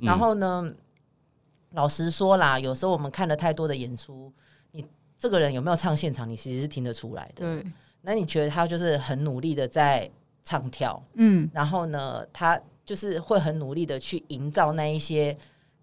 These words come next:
Speaker 1: 不，不管是在一楼，就是跟大家就是用这个车子推的，然后跟大家互动或者什么，到了二甚至三楼的时候，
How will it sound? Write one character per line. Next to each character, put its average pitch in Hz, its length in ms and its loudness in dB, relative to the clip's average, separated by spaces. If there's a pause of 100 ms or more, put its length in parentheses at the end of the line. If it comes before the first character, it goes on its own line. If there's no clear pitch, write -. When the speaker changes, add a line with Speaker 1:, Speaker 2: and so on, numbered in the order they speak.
Speaker 1:
不， 202 80 -14
不 233 160 -10
管 139 180 4
是 180 360 -2
在 180 160 2
一 180 180 -4
楼， 127 220 -2
就 143 100 -8
是 160 80 -2
跟 160 180 -2
大 156 120 0
家 143 120 0
就 143 120 -2
是 151 160 -4
用 151 180 -4
这 139 80 -4
个 147 100 -2
车 143 220 -4
子 131 160 -8
推 143 320 0
的， 143 100 -2
然 127 140 -2
后 151 80 -2
跟 151 220 -2
大 147 120 4
家 143 80 6
互 151 240 -4
动 143 220 0
或 151 80 0
者 147 80 -2
什 143 100 -10
么， 120 80 -8
到 156 160 4
了 151 120 2
二 160 320 0
甚 175 200 -4
至 180 80 0
三 170 320 4
楼 131 200 0
的 131 100 -4
时 131 160 -6
候， 143 240 2